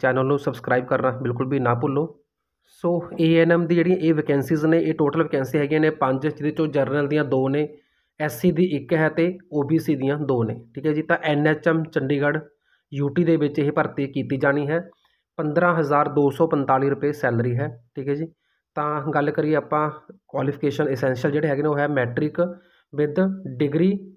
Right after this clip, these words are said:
ਅ, sorry, diploma in ਏ ਐਨ ਐਮ, ਠੀਕ ਹੈ। ਤੇ ਤੁਹਾਨੂੰ ਪਤਾ ਹੀ ਹੈ ਵੀ ਜਿਹੜਾ auxiliary nursing and midwifery diploma ਹੁੰਦਾ ਹੈ ਏ ਐਨ ਐਮ, ਤਾਂ ਉਹ ਤੁਹਾਡੇ ਕੋਲ ਕੀਤਾ ਹੋਣਾ ਚਾਹੀਦਾ ਹੈ। ਤੇ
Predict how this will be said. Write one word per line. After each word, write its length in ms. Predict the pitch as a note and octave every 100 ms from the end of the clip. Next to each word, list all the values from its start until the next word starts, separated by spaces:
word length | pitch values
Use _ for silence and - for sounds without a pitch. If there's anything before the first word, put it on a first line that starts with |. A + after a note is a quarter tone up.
| _ - C#3
ਅ, 160 | C3
sorry, 140 | D3 B2
diploma 640 | B2 D#3+ D#3+ D3+ E3+ D3
in 220 | F#3 A#3
ਏ 140 | D#3 C#3
ਐਨ 160 | A#2+
ਐਮ, 260 | A2 - - -
ਠੀਕ 140 | C3
ਹੈ। 60 | E3+
ਤੇ 120 | D3
ਤੁਹਾਨੂੰ 220 | C#3+ C#3
ਪਤਾ 200 | C#3+ C#3+
ਹੀ 80 | C#3+
ਹੈ 60 | D3
ਵੀ 220 | C#3+ C#3+ _ _ _ _ _ -
ਜਿਹੜਾ 420 | C3+ C3+ C#3 C3 -
auxiliary 380 | C#3+ D3 D3 E3+
nursing 400 | D#3+ C3+ - D3+
and 80 | D3
midwifery 440 | C#3 C3+ B2+ D3+
diploma 380 | C#3+ - B2+ C3+
ਹੁੰਦਾ 260 | C3 B2+ C3
ਹੈ 100 | F#3+ -
ਏ 80 | C3
ਐਨ 140 | B2+ C#3
ਐਮ, 100 | G3+ - _ - _ -
ਤਾਂ 80 | D3+
ਉਹ 60 |
ਤੁਹਾਡੇ 220 | D3+ C#3+
ਕੋਲ 180 | C3+ C3+
ਕੀਤਾ 240 | C3+ A#2+ C#3
ਹੋਣਾ 200 | C#3+ C#3+
ਚਾਹੀਦਾ 320 | C#3+ D3 D#3
ਹੈ। 200 | D#3+ - _ _ _ _ -
ਤੇ 300 | C3+ C3